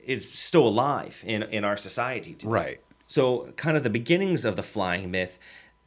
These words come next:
Speaker 1: the idea of using a flying ointment, uh, was recorded in the early fourteen hundreds when we were talking about the Malefice Maleficarum,
Speaker 2: Mm-hmm.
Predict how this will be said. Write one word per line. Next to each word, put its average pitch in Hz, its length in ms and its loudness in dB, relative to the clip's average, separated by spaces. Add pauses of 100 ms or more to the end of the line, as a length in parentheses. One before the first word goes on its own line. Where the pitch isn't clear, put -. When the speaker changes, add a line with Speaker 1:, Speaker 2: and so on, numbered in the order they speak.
(140)
Speaker 1:
the 117 200 0
idea 117 380 4
of 104 120 0
using 110 340 2
a 98 140 0
flying 107 640 0 (100)
ointment, 117 520 -2 (640)
uh, 90 260 -2
was 98 360 -2 (100)
recorded 110 500 4
in 110 60 0
the 98 120 -4
early 110 320 4
fourteen 104 400 -2
hundreds 107 500 -2
when 101 380 -2
we 104 120 0
were 98 80 2
talking 104 320 -2
about 92 240 -4
the 92 180 -2
Malefice 92 500 -4
Maleficarum, 98 720 -4
Speaker 2:
Mm-hmm. 113 420 0